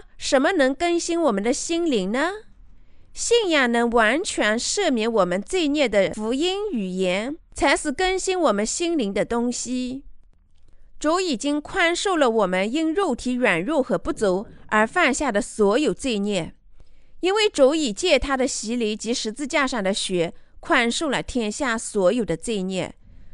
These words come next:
所以义的思想能更新。换句话说，我们的思想更新是因为我们信仰神的义。现在我们需要正确理解我们在神面前做的事情。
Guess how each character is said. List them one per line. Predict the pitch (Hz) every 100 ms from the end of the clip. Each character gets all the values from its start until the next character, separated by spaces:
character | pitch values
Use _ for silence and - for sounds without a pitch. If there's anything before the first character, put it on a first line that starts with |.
| -
所 | - 311 359
以 | 330 311 339 -
义 | - 494 370
的 | 196
思 | - 269 285
想 | 202 202
能 | 208 185
更 | - 302 311
新。 | 311 - 311 302 339 - - - - -
换 | 294 254
句 | 220
话 | 269 220
说， | - 226 226 196 - - - -
我 | 269 269
们 | 302
的 | 403
思 | 403 392
想 | 415 269 220
更 | 320 339
新 | - 330 339 381 -
是 | - 262
因 | 233 262
为 | 294
我 | 233 170
们 | 180
信 | - 392 349
仰 | 240 202
神 | - 170
的 | 170
义。 | 151 240 247 151 - - - - - - - - -
现 | 415 403
在 | 381
我 | 339 220
们 | 240
需 | - 277
要 | 302 285
正 | 427 359
确 | 254 320
理 | 226 226
解 | 262 220 185 190
我 | 247
们 | 220 254
在 | 339
神 | 359 226 202
面 | 294 254
前 | 233 190
做 | 196 311
的 | 190
事 | 196 - 247
情。 | - 220 151 -